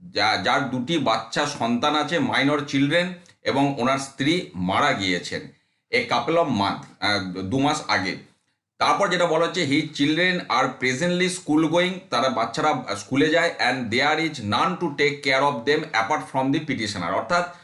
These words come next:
পিটিশনার মানে বাবা, বাবা ছাড়া তাদেরকে কেয়ার করার কেউ নেই। "For taking care of his children and for their physical, educational and emotional development, he intends to avail the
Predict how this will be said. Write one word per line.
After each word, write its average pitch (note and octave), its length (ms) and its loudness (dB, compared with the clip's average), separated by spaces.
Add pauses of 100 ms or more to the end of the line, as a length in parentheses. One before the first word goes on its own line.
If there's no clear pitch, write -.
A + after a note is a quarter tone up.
(160)
পিটিশনার D#3+ 500 2
মানে C#3+ 200 2
বাবা, A2+ 440 2
বাবা G#2+ 340 4
ছাড়া E3 240 0
তাদেরকে C#3 440 0
কেয়ার B2 300 0
করার D3 220 2
কেউ C#3 220 2
নেই। C3 320 2 (460)
"For E3+ 220 2
taking E3 300 0
care D#3 200 2
of D#3+ 260 2
his D#3 100 2
children D3+ 520 2 (180)
and C3 200 -2
for C#3 200 2
their C#3 320 0
physical, D3 480 0
educational C#3 500 0
and B2 380 -2
emotional D3 440 0
development, D3+ 560 0 (420)
he D3 120 4 (180)
intends C3+ 460 0 (340)
to C#3+ 40 0
avail D3 500 0
the E3 100 0